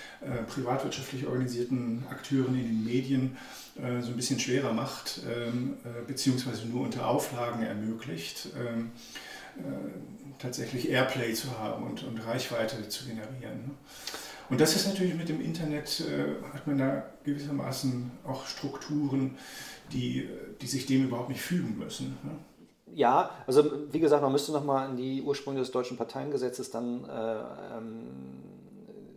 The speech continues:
Speaker 2: sich das anschauen. Es ist ja schon interessant, dass es eine sehr, sehr starke,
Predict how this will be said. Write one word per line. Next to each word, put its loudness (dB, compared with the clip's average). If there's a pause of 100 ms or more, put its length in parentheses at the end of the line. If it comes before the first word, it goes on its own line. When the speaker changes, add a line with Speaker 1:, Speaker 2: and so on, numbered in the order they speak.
(300)
Speaker 2:
sich -14
das -4
anschauen. -2 (320)
Es 4
ist 4
ja 6
schon 2
interessant, 0
dass 0
es -6
eine -2
sehr, 0
sehr 0
starke, 0